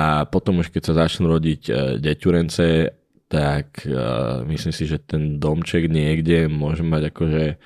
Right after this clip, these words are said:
peknú perspektívu. Samozrejme teda, pokiaľ na to máš financie alebo čo. A to je ďalšia otázka, no.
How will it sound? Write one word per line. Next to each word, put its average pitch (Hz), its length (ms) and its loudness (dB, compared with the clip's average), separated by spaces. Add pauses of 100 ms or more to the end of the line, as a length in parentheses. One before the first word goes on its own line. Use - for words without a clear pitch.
(600)
peknú 82 340 0
perspektívu. 82 840 2
Samozrejme 78 480 0
teda, 57 560 -6
pokiaľ 71 440 -4 (540)
na 78 160 -4
to 80 160 -8
máš 80 180 -2
financie 78 460 -2
alebo 76 340 0
čo. 92 300 0 (540)
A 80 100 -2 (540)
to - 100 -12
je - 100 -12
ďalšia 78 280 2
otázka, 90 380 2
no. 92 200 0